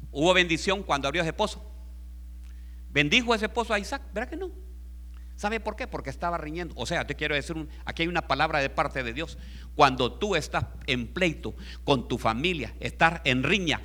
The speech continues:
estás en discusiones, estás en eso, la bendición de Dios se aparta de ti.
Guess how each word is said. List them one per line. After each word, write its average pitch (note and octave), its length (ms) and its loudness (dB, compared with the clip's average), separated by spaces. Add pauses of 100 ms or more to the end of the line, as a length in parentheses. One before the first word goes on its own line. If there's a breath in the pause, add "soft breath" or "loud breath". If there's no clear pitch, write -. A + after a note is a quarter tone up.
(160 loud breath)
estás D#3 380 4
en D#3 240 -2
discusiones, D3 760 0
estás D#3 320 4
en D#3+ 120 4
eso, F3+ 260 6
la D3+ 160 12
bendición C#3 500 4
de D#3 140 4
Dios C#3+ 300 2
se D#3+ 100 2
aparta C3+ 480 2
de G#2+ 100 0
ti. - 220 -6